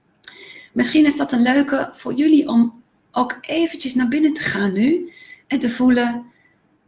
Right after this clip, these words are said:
"Ja, wat heb ik eigenlijk voor associaties bij boosheid?" Of laten we zeggen bij daadkracht, want die is misschien nog secuurder. Schrijf het eens op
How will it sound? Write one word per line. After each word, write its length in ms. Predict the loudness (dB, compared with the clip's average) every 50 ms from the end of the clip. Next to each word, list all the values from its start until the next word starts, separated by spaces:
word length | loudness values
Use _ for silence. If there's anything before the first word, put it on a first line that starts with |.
| _ _
"Ja, 460 | 0 0 2 2 0 -2 -2 -6 -12 _ _ _ _ _ _ _ _ _ _ _ _ _ _ _ _ _ _ _ _ _ _ _ _ _ _
wat 160 | -4 0 0
heb 120 | 0 0
ik 120 | 0 -2 -2
eigenlijk 420 | -2 -2 -2 -2 -2 -4 -6 -6
voor 280 | -4 -2 0 0 0 0
associaties 1080 | -2 -2 -2 -2 -2 -4 -2 -2 0 0 0 0 -2 -4 -6 -4 -2 -2 -2 -4 -8 -10 -14 -16 _ _ _ _ _ _ _
bij 160 | -4 -2 -2
boosheid?" 720 | 0 2 2 2 0 -2 -4 -6 -6 -8 -8 -8 -12 -18 -20 _ -20 -20 _ _ _
Of 180 | _ -4 -2 0
laten 320 | 2 2 2 0 0 0
we 60 | 0 2
zeggen 300 | 2 0 0 0 0 2
bij 140 | 2 2
daadkracht, 880 | 2 2 2 2 2 0 -2 -6 -4 -4 -4 -4 -6 -10 -12 -14 -14 -16 _ _ _
want 140 | -6 -4 0
die 100 | 0 -2
is 80 | 0 -2
misschien 280 | -4 -4 -2 0 0
nog 180 | 0 0 -2 -4
secuurder. 640 | -6 -8 -8 -8 -8 -6 -6 -6 -6 -6 -8 -10 -12 _ _ _ _ _ _ _ _ _ _ _ _ _ _ _ -16 -16 -16 -16 _ _ _ _ _
Schrijf 340 | -10 -4 0 0 0 0
het 100 | 0 -2
eens 160 | -2 -2 0 0
op 340 | 0 -2 -2 -6 -12 -20